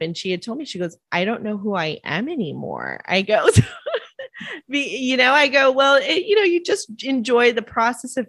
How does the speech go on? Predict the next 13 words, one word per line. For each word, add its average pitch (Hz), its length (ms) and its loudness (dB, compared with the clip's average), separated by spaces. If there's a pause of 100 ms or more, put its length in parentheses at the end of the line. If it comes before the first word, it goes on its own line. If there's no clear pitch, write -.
figuring 185 520 -2
out," 185 420 4
you 190 80 -4
know, 170 180 -2
they 170 160 -4
call 180 300 -2
it 170 240 -2
the 180 80 -4
dark 165 320 -2
night 156 220 -4
of 147 120 -10
the 151 80 -14
soul, 156 680 -2